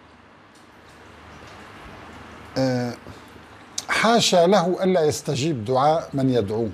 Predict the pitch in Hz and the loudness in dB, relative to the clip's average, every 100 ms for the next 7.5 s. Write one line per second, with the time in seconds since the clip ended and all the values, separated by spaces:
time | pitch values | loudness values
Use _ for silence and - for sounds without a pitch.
0 | - 120 - 151 151 131 110 107 110 131 | -4 -4 0 4 4 4 2 -2 -2 -2
1 | 131 113 110 104 113 156 160 160 175 - | -2 -4 -2 0 2 2 2 2 -2 -8
2 | - - - - - - 175 143 160 170 | -20 -20 -20 -12 -8 -4 0 0 0 0
3 | 190 180 120 95 85 - - - - - | 0 0 -2 -4 -12 -20 -20 -20 -20 -20
4 | - - - - - - - - - - | -20 -20 -20 -20 -20 -20 -20 -20 -20 -20
5 | - - - - - - - - 131 233 | -18 -18 -18 -18 -18 -16 -8 -2 2 4
6 | 190 180 175 185 202 170 143 160 120 123 | 4 4 4 4 2 0 4 4 4 -2
7 | 113 104 - 101 95 | -6 -8 -8 -8 -8